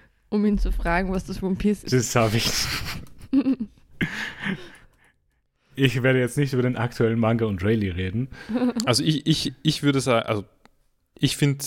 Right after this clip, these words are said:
Speaker 3: die automatische Konsequenz davon, wenn Oda das anders sieht,
Speaker 2: Ja.
Speaker 3: ist das sein, sein Problem.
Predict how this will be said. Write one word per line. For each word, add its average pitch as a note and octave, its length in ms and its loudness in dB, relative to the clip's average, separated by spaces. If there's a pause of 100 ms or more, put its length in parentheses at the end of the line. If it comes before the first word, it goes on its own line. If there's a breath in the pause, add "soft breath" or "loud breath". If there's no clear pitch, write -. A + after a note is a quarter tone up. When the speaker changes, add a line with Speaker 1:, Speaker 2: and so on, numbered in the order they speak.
(120)
Speaker 3:
die B2+ 140 2
automatische B2 580 0
Konsequenz C3 500 0
davon, A2+ 500 -2
wenn G#2+ 260 0
Oda B2+ 260 0
das A2+ 160 0
anders A#2+ 300 0
sieht, B2 220 -2
Speaker 2:
Ja. A#2 60 2
Speaker 3:
ist G2 80 -2
das A2+ 100 0
sein, A#2+ 180 0 (360)
sein B2 180 0
Problem. A2+ 360 -4